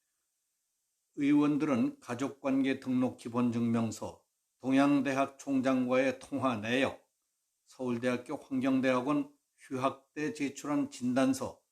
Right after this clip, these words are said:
조 후보자 딸이 받았다는 동양대학 총장 명의의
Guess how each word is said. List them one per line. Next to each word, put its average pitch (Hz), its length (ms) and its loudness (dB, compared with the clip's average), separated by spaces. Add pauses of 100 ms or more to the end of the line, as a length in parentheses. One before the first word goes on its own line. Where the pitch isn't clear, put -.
(540)
조 156 300 2
후보자 156 600 -2
딸이 135 280 -2
받았다는 120 680 -2 (580)
동양대학 127 540 -2
총장 123 460 -2
명의의 120 500 0